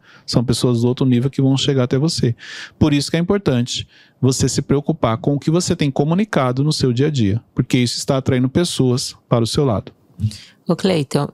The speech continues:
Speaker 2: é possível a gente, é, é, atrair uma pessoa que já foi sua amiga antes, há muitos anos, e ela te-, tem o interesse de estar perto de você pra adquirir, sei lá, conhecimento, entender melhor.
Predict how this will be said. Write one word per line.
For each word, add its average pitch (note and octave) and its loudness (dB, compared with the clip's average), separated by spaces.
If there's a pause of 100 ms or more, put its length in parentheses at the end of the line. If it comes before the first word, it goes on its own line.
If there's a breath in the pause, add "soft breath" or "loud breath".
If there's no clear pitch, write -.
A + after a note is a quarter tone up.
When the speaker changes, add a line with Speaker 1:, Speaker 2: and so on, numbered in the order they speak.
Speaker 2:
é F#3 2
possível G3 0
a E3+ 2
gente, D3+ 0
é, C3 0 (480)
é, B2+ 0 (840 loud breath)
atrair E3 0
uma A3 0
pessoa E3 0
que D#3 -2
já D#3 2
foi E3+ 0
sua E3 -2
amiga C#3+ 0 (340)
antes, G3+ -2
há D3+ 2
muitos C3+ 0
anos, F#3 0
e E3+ 2
ela D#3+ 0
te-, - -6
tem D#3 -2
o D#3+ 2
interesse E3+ 0
de F3+ 2
estar F#3 0
perto E3+ -2
de E3 0
você E3 0
pra D#3+ 0
adquirir, D#3+ -2
sei D#3+ -2
lá, D3 0
conhecimento, C#3+ -2
entender C#3 0
melhor. C3 0